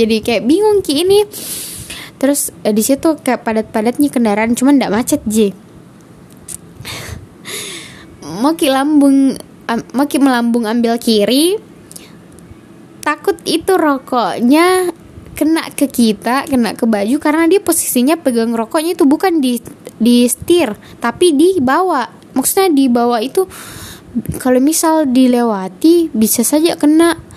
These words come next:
kaki. Iya. Nggak tahu kalian paham logikanya atau tidak, tapi <laughs> tapi itu yang, itu setelah kulihat kondisi itu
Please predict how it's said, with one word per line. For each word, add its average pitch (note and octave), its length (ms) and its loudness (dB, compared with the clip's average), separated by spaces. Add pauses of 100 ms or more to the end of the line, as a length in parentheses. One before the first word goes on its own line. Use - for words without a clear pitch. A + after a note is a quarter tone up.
(300)
kaki. C4+ 400 -6 (1500)
Iya. G3 200 0 (1120)
Nggak B3 240 4
tahu F4+ 160 0
kalian E4+ 480 0 (300)
paham D#4 320 -4
logikanya C#4 560 0
atau B3 160 -10
tidak, D#4 400 2
tapi B3+ 240 0 (760)
<laughs> - 840 -10
tapi C4+ 240 2
itu F#4 160 2
yang, C#4+ 340 0 (140)
itu D4 400 0
setelah B3+ 400 -2
kulihat C4+ 400 0
kondisi A#3+ 400 0
itu D#4+ 320 2